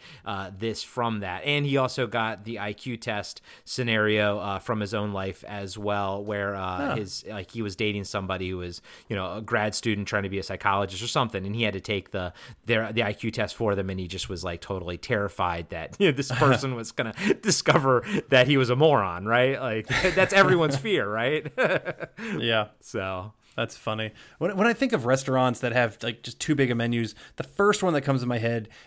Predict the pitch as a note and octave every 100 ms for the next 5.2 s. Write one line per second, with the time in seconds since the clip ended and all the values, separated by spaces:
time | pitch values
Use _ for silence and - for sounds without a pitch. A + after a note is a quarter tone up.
0 | - B2+ C3 B2+ - D3+ E3 F3+ E3+ D#3+
1 | C3+ C3+ B2 A#2+ A#2 A#2 A#2+ A2+ A2 A#2
2 | G#2 A#2+ A2+ A2 A#2 A2 A2+ D#3 C#3 A#2+
3 | A2+ - - - - A#2+ A2+ A2+ A#2 A#2
4 | D3 D#3+ D3 B2 G#2+ A#2+ A2+ G#2 A#2 G#2+
5 | A2 A2